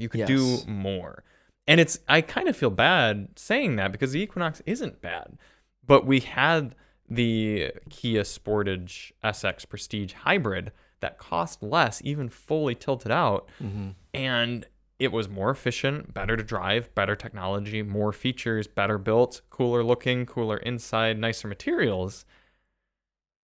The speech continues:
Speaker 2: Yeah.
Speaker 1: I mean, that's a lot of
Speaker 2: <laughs>
Speaker 1: things right there that
Speaker 2: Yeah.
Speaker 1: I was able to just list right off.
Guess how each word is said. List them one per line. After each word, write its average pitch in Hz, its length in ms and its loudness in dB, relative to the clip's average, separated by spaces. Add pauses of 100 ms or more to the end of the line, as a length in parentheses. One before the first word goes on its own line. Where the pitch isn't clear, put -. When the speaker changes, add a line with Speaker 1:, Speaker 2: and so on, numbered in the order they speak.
(240)
Speaker 2:
Yeah. 101 320 -4
Speaker 1:
I 143 100 6
mean, 185 160 12
that's 233 220 12
a 208 40 12
lot 165 380 12
of 160 100 12
Speaker 2:
<laughs> 196 80 12
Speaker 1:
things 196 240 12
right 139 220 12
there 127 140 10
that 113 140 12
Speaker 2:
Yeah. 127 40 12
Speaker 1:
I 127 40 12
was 127 100 10
able 123 240 8
to 117 80 4
just 120 160 2
list 123 300 4
right 110 160 4
off. 156 200 4